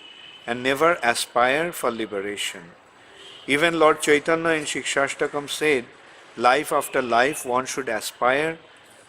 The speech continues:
to serve Krishna, not even desiring to get out of the cycle of birth and death." Old age and disease. Please clarify what one should aspire.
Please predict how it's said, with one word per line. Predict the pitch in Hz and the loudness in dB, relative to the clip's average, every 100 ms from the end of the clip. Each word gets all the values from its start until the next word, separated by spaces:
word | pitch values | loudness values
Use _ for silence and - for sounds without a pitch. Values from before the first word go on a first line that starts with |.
| - | -10
to | 123 | -6
serve | - 147 160 - | 0 4 2 0
Krishna, | - 143 - 147 143 143 143 - - - - - - - | -4 0 0 0 -2 -4 -10 -20 -20 -20 -20 -20 -20 -14
not | 127 147 165 - | 2 4 4 0
even | 139 139 147 139 | -4 -2 -2 -2
desiring | 127 120 123 123 135 | -2 2 2 2 -4
to | 139 | -10
get | 110 113 117 | -6 -4 0
out | 120 123 | -2 -2
of | 117 107 | -6 -8
the | |
cycle | 110 - 101 - 110 | -10 -10 -10 -10 -12
of | 98 | -10
birth | 104 101 - | -8 -10 -12
and | 98 87 | -18 -16
death." | 90 80 - - - - - - - - _ - _ _ _ - _ - - - - _ _ - - - - - _ _ _ - | -16 -16 -20 -20 -20 -20 -20 -20 -20 -20 _ -20 _ _ _ -20 _ -20 -20 -20 -20 _ _ -20 -20 -20 -20 -20 _ _ _ -2
Old | 127 123 | 0 2
age | 131 120 | 2 2
and | 117 98 | -4 -10
disease. | 98 92 92 90 - - - - _ - | -16 -16 -18 -18 -20 -20 -20 -20 _ -4
Please | 143 160 - | 0 0 -2
clarify | - 123 123 123 127 107 110 131 _ _ _ - - - | 0 0 0 -4 -6 -6 -8 -16 _ _ _ -20 -20 -4
what | 117 127 139 - - | 2 4 2 -6 -16
one | 117 113 120 | -4 -2 -2
should | - 117 110 - | -6 -10 -10 -12
aspire. | 98 - - 92 90 | -12 -10 -8 -8 -10